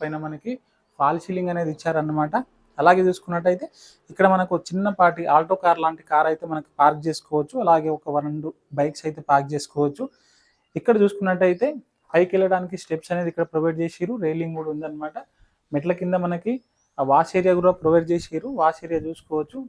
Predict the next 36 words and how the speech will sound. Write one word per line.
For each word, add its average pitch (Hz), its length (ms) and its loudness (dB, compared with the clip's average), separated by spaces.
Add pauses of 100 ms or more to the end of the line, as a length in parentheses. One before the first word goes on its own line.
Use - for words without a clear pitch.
(120)
ట్యాప్స్ 175 360 -2
కూడా 185 160 -2
మనకి 170 400 -8
కనెక్షన్ 160 440 -10
అయితే 165 200 -10
ఇచ్చిర్రు. 160 380 -8 (500)
అలాగే 185 320 4
చూసుకున్నట్టయితే 170 680 0 (1080)
ఇక్కడ 196 200 0
వచ్చేసరికి 202 480 0
మనకి 196 260 -8 (120)
ఈస్ట్ 185 200 -6
సైడ్ 196 260 2
అవుతుంది. 139 380 0 (140)
మనకి 160 260 -10
హౌస్ 170 260 0
వచ్చేసరికి 202 640 -2 (640)
నార్త్ 165 340 2
ఫేసింగ్‌లో 202 400 2
ఉంటుంది. 165 360 0
ఈ 190 200 -2
గల్లీ 170 280 2
వచ్చేసరికి 175 480 -4
మనకి 165 360 -14
నార్త్ 170 300 -2
సైడ్ 175 200 0
అవుతుంది 160 340 0
కాబట్టి 151 360 -2 (140)
టూ 196 120 -4
ఫీట్స్ 196 380 -6
గల్లీ 165 260 -2
అయితే 165 200 -4
ఇక్కడ 175 220 -8
మనకి 170 280 -10
ప్రొవైడ్ 147 260 0
చేసిర్రు. - 400 -10